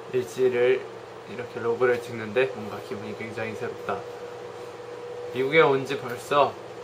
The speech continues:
어, 일주일도 넘어가고 꽤 오랜 시간이 지났는데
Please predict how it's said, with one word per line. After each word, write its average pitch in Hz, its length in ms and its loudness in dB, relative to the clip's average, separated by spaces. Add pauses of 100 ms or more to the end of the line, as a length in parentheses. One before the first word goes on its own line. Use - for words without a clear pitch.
(140)
어, - 260 -8 (220)
일주일도 135 1040 6
넘어가고 113 760 0
꽤 127 200 -2 (340)
오랜 110 220 -2
시간이 110 440 -4
지났는데 104 680 -6